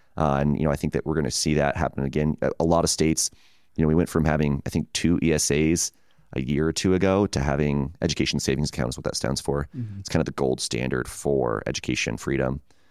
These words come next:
Speaker 1: Um, to having ten, I believe, is the, is the latest count here. And, and Montana just jumped on board with that with kind of a narrowly tailored one, but it's a really great start. And whether you're in a Democratic state or a Republican state, is, it's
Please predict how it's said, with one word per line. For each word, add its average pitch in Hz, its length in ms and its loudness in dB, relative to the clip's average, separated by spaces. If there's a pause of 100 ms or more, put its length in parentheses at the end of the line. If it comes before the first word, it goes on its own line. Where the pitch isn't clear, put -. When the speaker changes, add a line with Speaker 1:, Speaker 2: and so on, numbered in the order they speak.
(160)
Speaker 1:
Um, 69 260 0
to - 80 0
having 85 180 2
ten, 78 380 0
I - 60 -4
believe, 50 280 -4
is - 140 -8
the, - 120 -14
is 67 100 -4
the 65 60 0
latest 64 300 0
count 67 360 -2
here. 71 220 0
And, 67 160 -2
and 73 120 2
Montana 71 420 0
just - 320 -2 (160)
jumped 71 240 -2
on 69 140 0
board 73 140 0
with 69 100 -2
that 67 180 2
with 65 160 -2
kind 71 140 0
of 71 60 0
a 73 40 0
narrowly 76 540 2
tailored 76 400 0
one, 73 180 0
but 67 100 -2
it's - 100 -6
a 71 40 0
really 69 200 0
great 69 240 -2
start. 67 420 0 (520)
And 73 460 2 (680)
whether 87 180 2
you're 80 100 4
in 78 80 2
a 71 100 2 (120)
Democratic 76 380 0
state 62 240 -2
or 62 60 0
a 53 40 -2
Republican - 420 -4
state, - 300 -6
is, - 320 -8 (380)
it's - 200 -4